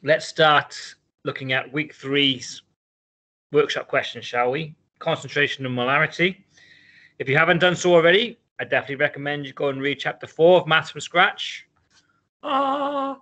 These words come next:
it's gonna help you. Um, but let's start with question three point one, shall we? Okay. Let's go over here. <clears throat>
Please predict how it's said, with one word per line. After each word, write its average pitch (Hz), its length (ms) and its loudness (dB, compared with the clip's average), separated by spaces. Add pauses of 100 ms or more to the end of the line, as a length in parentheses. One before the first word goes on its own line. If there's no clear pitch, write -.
(320)
it's - 100 -20
gonna 147 200 0
help 151 340 2
you. 160 180 -2 (320)
Um, 127 520 0 (340)
but - 800 -4
let's 160 140 2
start 165 200 2
with 147 120 -4
question 151 280 -2
three 151 180 -4
point 139 280 -6
one, 110 160 -8
shall 101 260 -14
we? 127 240 -12 (380)
Okay. - 260 -20 (1080)
Let's - 140 -20
go - 120 -20
over 107 140 -16
here. 147 320 0 (280)
<clears throat> 147 400 -6